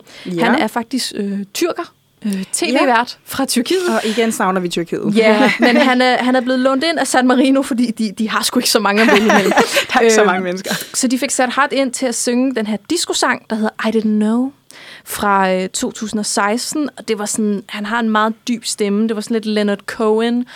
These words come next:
Speaker 2: og sådan lidt slibrigt seksuelt, men han er femogtres. Og det er sådan, åh, jeg var bare ikke into it. Og han, han kom ikke videre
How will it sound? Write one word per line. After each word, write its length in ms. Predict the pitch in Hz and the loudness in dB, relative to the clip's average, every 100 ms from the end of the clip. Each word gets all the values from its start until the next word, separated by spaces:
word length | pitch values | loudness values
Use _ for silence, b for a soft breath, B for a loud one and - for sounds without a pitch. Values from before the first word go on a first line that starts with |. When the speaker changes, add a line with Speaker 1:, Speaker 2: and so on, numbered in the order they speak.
| 214 196 | -16 -10
Speaker 2:
og 80 | 214 | -6
sådan 140 | 226 226 | -2 0
lidt 260 | 208 - | -2 -4
slibrigt 960 | - - 226 220 226 - 240 - - - 202 | -6 -2 -2 0 -2 -2 -6 -6 -14 -12 -8
seksuelt, 800 | - - 233 - 233 226 220 - | -4 -2 -2 -4 -2 -2 -2 -4
men 140 | 208 | -4
han 140 | 208 208 | -4 -6
er 40 | |
femogtres. 920 | - 233 233 220 - 214 208 - - B B B B B B | -6 -8 -6 -8 -4 -4 -2 -6 -12 B B B B B B
Og 140 | 214 | -8
det 60 | 208 | -6
er 40 | |
sådan, 240 | 202 226 208 _ _ _ _ - - 196 226 | -6 -6 -6 _ _ _ _ -20 -20 -4 2
åh, 200 | 233 220 | 2 4
jeg 120 | 214 | 2
var 60 | 214 | 2
bare 240 | 208 202 | 2 2
ikke 140 | 202 | 2
into 320 | 214 220 - 196 | 0 0 0 -2
it. 140 | - | 0
Og 100 | 240 | 0
han, 260 | 226 247 247 | 2 2 0
han 200 | 233 262 | -2 -2
kom 180 | 254 269 | 0 0
ikke 160 | 277 247 | 0 0
videre 460 | 240 233 233 226 | 2 2 4 2